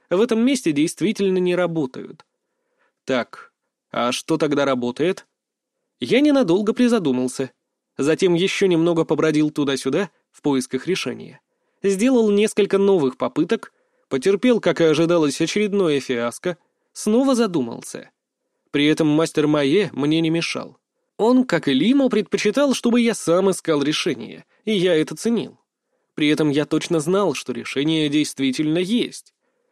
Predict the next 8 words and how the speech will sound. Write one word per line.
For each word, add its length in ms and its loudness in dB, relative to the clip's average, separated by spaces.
Более 400 -2
того, 320 -2
судя 260 2
по 120 0
настрою 440 2
учителя, 460 0
чисто 340 -2
теоретически 880 -2